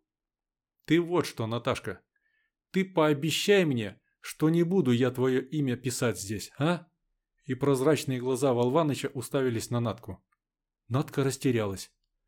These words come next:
"Нет, Валерий Иванович", тихо опустив глаза, сказала она. "Не могу я такое обещать! У нас работа такая". "Не могу".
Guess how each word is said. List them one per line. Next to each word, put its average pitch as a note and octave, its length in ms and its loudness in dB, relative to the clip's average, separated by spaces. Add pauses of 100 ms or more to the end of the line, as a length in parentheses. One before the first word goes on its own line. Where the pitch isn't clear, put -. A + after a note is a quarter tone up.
(480)
"Нет, D#3 520 2 (120)
Валерий B2 460 2
Иванович", A#2 400 -4 (320)
тихо A#2+ 300 -6
опустив A#2 400 -6
глаза, A#2 280 -2
сказала A2+ 460 -4
она. G2+ 260 -8 (680)
"Не B2 160 2
могу C#3+ 400 4
я D#3+ 120 8
такое D3+ 460 4
обещать! A#2 540 0 (440)
У C3 100 -4
нас D3 300 2 (100)
работа D3 500 2
такая". C#3+ 540 0 (680)
"Не A#2+ 200 0
могу". A#2 560 -2